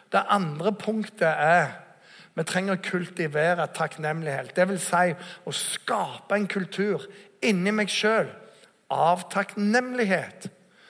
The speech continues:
Og noe av dette med å, å kultivere takknemlighet, det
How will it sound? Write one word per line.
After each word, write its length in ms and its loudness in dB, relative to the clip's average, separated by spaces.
Og 480 4
noe 420 6
av 360 6
dette 360 2
med 380 4
å, 100 6
å 100 -4
kultivere 760 4
takknemlighet, 960 2
det 100 8